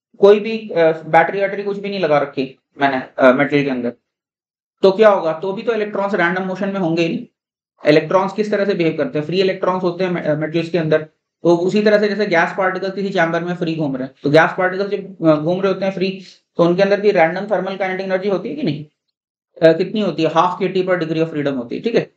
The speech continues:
तो ये, this is true not only for the, अ, atoms gas, this is also true for the electron gas। मतलब electron को एक gas particles की तरह समझ सकते हैं metal के अंदर। तो electron gas की भी जो kinetic एनर्जी है per degree of freedom क्या होती है? Half K T per degree of freedom, ठीक है।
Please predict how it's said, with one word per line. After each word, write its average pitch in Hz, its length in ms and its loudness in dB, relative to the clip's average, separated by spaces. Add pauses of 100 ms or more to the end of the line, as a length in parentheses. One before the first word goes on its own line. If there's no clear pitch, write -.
(140)
तो 180 80 6
ये, 196 500 4
this 180 140 -4
is 202 120 -2
true 202 220 -4
not 175 160 2
only 202 380 -4
for 190 180 4
the, 190 160 2 (500)
अ, 151 260 4
atoms 202 300 -4
gas, 196 260 -2
this 196 120 -4
is 190 100 -6
also 175 200 0
true 185 240 -2
for 190 100 -2
the - 140 -4
electron 151 580 0
gas। 123 260 -4
मतलब 147 140 0
electron 165 440 0
को 185 60 -2
एक 175 80 -4
gas 156 300 0
particles 165 340 -2
की 165 100 -8
तरह 165 160 -2
समझ 143 220 -6
सकते 131 280 -4
हैं 139 60 0
metal 135 260 0
के 131 80 -4
अंदर। 120 180 -6 (520)
तो 151 80 8
electron 165 460 4
gas 180 280 0
की 214 120 -10
भी 208 100 -6
जो 214 120 0
kinetic 180 320 -2
एनर्जी 190 280 -4
है 226 60 0
per 185 220 2
degree 180 240 -4
of 196 140 -8
freedom 185 260 -2
क्या 185 100 0
होती 165 140 -2
है? - 60 -2
Half 180 300 0
K 156 120 -2
T 156 120 -2
per 147 160 2
degree 131 240 -2
of 127 80 -8
freedom, 123 260 -4
ठीक 240 100 2
है। 185 100 -2